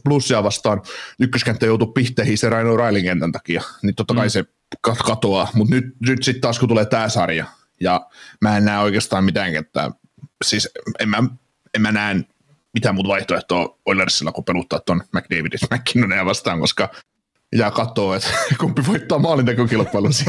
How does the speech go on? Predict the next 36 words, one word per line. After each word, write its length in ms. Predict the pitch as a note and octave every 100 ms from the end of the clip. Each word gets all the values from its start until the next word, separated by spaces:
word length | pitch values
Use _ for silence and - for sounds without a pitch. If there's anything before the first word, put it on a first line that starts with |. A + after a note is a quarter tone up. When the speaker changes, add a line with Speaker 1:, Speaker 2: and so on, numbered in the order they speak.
| - -
Speaker 1:
siinä 300 | C3 A2 A2
niitä 260 | D3+ B2+
ole 140 | A#2+ A#2
siellä, 200 | B2 A#2+
kun 120 | D3
ei, 120 | D#3
ei, 180 | D3 D3
ei, 60 | C3+
ei 220 | C#3+ B2+
näillä 200 | B2+ G#2+
ole 80 | G2
mitään 180 | F#2
shutdown-lineja 640 | G2 - F#2+ F#2 F#2+ G2 - _ _ _ -
lyödä 280 | G2+ G2
McKinnonin 480 | - G2+ - F#2+ F2+
niska. 280 | F2 - G2+ - _ _ _ _
Speaker 2:
Ei. 540 | A2+ G#2+ G2+ G2 G2 G2 _ _ _ _ _ _
Speaker 1:
Siis, 320 | - C3 A2 A#2+ - - B2
jos 160 | B2+
sä 120 | C3 B2
vähän 220 | B2 A#2+
väkisin 360 | A#2+ B2 A#2
haluat 240 | A2+ A2+ -
koittaa, 360 | G#2+ G#2 G#2
niin 80 | G2+
sä 120 | G2+ F#2+
voit 120 | F#2+
pistää 240 | G2+ G2+
ton 140 | F#2+ G2
Fogle, 360 | G2+ F2+ F#2+
McLeod, 400 | F2+ G2+ F#2+ F2 - - _ - - G#2+
Yamamoto-kentän 640 | G2+ F#2 F#2 G2+ F#2+ G2
siihen, 220 | A2 G2
mut 120 | G2
kyllä 140 | - F#2
se, 200 | F#2